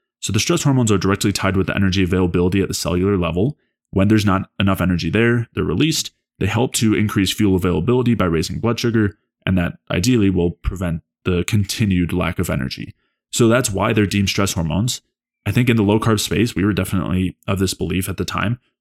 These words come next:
We just thought of those as things that increased when you were psychologically stressed, or maybe physical, physically stressed as well, but it was never really pointed out the direct tie with energy availability and the direct tie with blood sugar.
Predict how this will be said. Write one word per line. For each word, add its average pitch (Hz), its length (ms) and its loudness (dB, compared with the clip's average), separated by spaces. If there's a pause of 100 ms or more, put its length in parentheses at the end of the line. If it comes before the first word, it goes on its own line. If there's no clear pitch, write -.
We 104 100 2
just 127 200 0
thought 98 180 2
of 110 60 -2
those 113 180 2
as 98 120 0
things 104 260 0
that 90 100 -2
increased 110 380 0
when 101 100 2
you 98 80 2
were 95 60 2
psychologically 95 680 -2
stressed, - 500 -4 (260)
or 180 120 2
maybe 135 240 4
physical, 107 500 -2
physically 104 360 0
stressed 92 280 -2
as 85 100 -6
well, 95 180 0
but 90 100 0
it 98 60 2
was 98 120 0
never 135 380 2 (380)
really 131 180 4
pointed 98 320 0
out 95 240 0
the 95 80 2
direct 95 480 -2
tie 101 240 0
with 87 140 -2
energy 127 320 2
availability 135 640 0 (300)
and 95 80 2
the 98 60 4
direct 92 260 0
tie 92 120 0
with 85 160 -4
blood 87 200 -4
sugar. - 240 -14